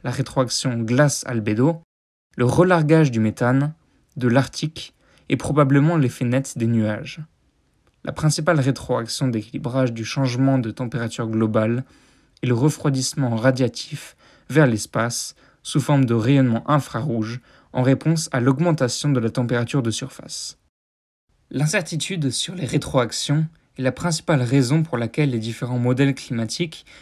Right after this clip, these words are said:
prévoient différentes magnitudes de réchauffement pour une quantité donnée d'émissions. Lorsque l'air se réchauffe,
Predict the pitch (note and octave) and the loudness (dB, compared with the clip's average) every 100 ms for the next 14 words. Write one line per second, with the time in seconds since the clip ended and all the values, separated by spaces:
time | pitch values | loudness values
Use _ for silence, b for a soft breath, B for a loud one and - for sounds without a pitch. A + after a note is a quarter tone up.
0 | B - D3+ C#3+ C#3 D#3+ - D3 D3 - | B -4 0 2 2 2 0 0 0 -2
1 | C3 C3+ D#3 D3+ - - C#3+ A2 A#2+ A2 | 0 4 6 4 2 -4 -4 -2 -2 -2
2 | B2 B2+ - - A#2 A2+ - b b b | -4 -6 -8 -8 -4 -4 -8 b b b
3 | - C#3 C3+ C#3+ C3 B2 C#3 B2 A#2+ A#2+ | 0 2 2 -2 -4 -2 -2 0 2 0
4 | A2+ G#2+ - - - _ _ _ _ _ | 0 -2 -4 -10 -14 _ _ _ _ _
5 | _ _ _ _ _ _ _ - C#3 - | _ _ _ _ _ _ _ -4 -4 -2
6 | C3 C3 F3 E3 - A2 B2 - D#3+ E3 | 0 4 4 2 -6 -2 -2 0 -4 -4
7 | - - | -14 -20